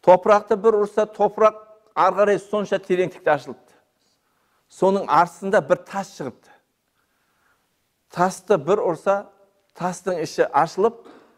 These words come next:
жаңағыдегі тастың ішінде бір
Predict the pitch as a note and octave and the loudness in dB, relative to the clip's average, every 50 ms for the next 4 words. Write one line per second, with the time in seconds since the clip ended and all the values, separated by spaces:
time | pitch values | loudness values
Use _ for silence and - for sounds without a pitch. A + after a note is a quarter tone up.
0 | _ _ _ _ _ _ - D3+ E3+ F3 E3 E3 E3 D3 C#3+ - - E3 D#3+ D#3+ | _ _ _ _ _ _ -4 -4 -2 -2 -2 -2 -2 -4 -6 -8 -10 -10 -10 -10
1 | - - E3 - - C#3 - D#3 D#3 D#3+ F3 G3+ F#3+ - - - _ _ _ _ | -10 -10 -10 -8 -10 -10 -8 -6 -4 -2 0 -2 -2 -2 -8 -18 _ _ _ _
2 | _ _ _ _ _ _ _ _ - A#2 A#2 C3 G3+ G#3 F#3 - | _ _ _ _ _ _ _ _ -18 -16 -4 0 0 0 0 -2